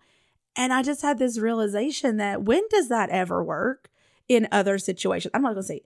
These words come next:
never. It does, it, of course it could. But usually we always say, right? We say things like, um, "God's timing is always right, but it might not be when you want it."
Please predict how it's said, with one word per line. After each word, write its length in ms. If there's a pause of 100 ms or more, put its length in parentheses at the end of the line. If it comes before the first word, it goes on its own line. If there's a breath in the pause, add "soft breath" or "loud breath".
never. 400
It 60
does, 200
it, 140
of 60
course 280
it 140
could. 480 (480 soft breath)
But 240
usually 720
we 180
always 440
say, 440
right? 260
We 100
say 320
things 340
like, 460 (480)
um, 400 (120)
"God's 340
timing 440
is 140
always 360
right, 420
but 120
it 80
might 200
not 200
be 160
when 180
you 180
want 200
it." 220